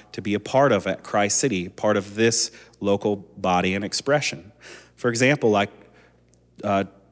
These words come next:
uh, Tori, Tori and Vera today in hospitality,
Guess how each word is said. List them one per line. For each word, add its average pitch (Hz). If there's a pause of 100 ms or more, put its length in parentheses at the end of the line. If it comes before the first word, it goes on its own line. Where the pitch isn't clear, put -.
(120)
uh, 92
Tori, 120
Tori 113
and 117
Vera 120
today 90 (420)
in 104
hospitality, 120